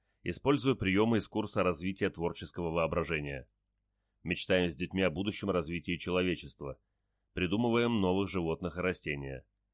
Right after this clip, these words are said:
Небольшая подсказка, и добавляются полезные функции. Животные, съедающие мусор, птицы, разгоняющие дождливые тучи, грибы, накапливающие воду в период дождей и отдающие воду людям в период засухи.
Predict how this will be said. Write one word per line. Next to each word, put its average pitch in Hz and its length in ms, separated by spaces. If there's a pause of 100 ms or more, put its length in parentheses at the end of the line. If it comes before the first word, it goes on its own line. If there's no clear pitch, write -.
(200)
Небольшая 90 480
подсказка, 95 580
и 113 40
добавляются 85 580
полезные 80 500
функции. 78 640 (340)
Животные, 98 560
съедающие 82 640
мусор, 80 440 (240)
птицы, 117 360
разгоняющие 85 680
дождливые 76 560
тучи, 90 460 (260)
грибы, 90 420
накапливающие 82 800
воду 98 300
в - 60
период 87 320
дождей 82 500 (160)
и - 80
отдающие 98 640
воду 82 300
людям 98 260
в - 60
период 82 340
засухи. 78 600